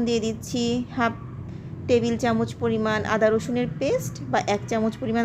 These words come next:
আদা রসুনের পেস্ট, লবণ, হলুদের গুঁড়া সামান্য পরিমাণ, জিরার গুঁড়া সামান্য পরিমাণ, দিচ্ছি সামান্য গরম মশলা গুঁড়া, আর এখন দিব মরিচের গুঁড়া খুবই সামান্য পরিমাণ। যেহেতু মাছে বেশ খানিকটা মশলা দেয়া হয়েছে,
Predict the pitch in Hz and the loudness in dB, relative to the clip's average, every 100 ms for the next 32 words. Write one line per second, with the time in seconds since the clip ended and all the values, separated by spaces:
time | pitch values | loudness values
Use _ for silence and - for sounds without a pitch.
0 | 226 233 240 254 277 - 285 403 - 220 | 2 2 0 -2 -4 -2 -2 -2 -2 2
1 | 220 214 240 403 - - - - 262 262 | 4 4 2 -2 -4 -14 -16 0 4 4
2 | 240 254 247 262 262 294 240 247 254 269 | 4 2 2 2 2 0 2 2 0 0
3 | 269 269 294 539 - - - - - - | 0 2 0 -2 -6 -18 -18 -18 -18 -18
4 | - 220 247 240 226 240 240 269 247 254 | -6 2 6 6 6 0 0 0 0 0
5 | 247 277 269 269 294 508 - - - - | 0 -2 0 0 -2 -4 -10 -20 -20 -20
6 | - - 208 247 226 285 233 339 302 302 | -20 -14 -6 -6 -4 -4 -2 -2 0 0
7 | 285 240 226 226 226 - 254 240 277 392 | 2 4 4 4 0 0 -2 2 2 2
8 | 508 - - 208 - 214 220 311 285 285 | -2 -10 -4 -4 -2 -6 -4 -4 -2 0
9 | 370 254 233 233 254 240 254 302 523 - | 2 4 2 4 2 2 0 0 -2 -12
10 | - - - 320 320 320 240 214 202 196 | -20 -20 -4 0 0 2 2 4 2 0
11 | 190 185 190 240 262 269 226 214 220 320 | 0 0 0 2 2 2 2 2 0 -2
12 | 233 247 - 311 277 - 247 202 - 220 | 2 0 0 -4 -4 -2 0 -2 -2 -2
13 | 208 214 226 240 208 - | 0 0 2 2 0 0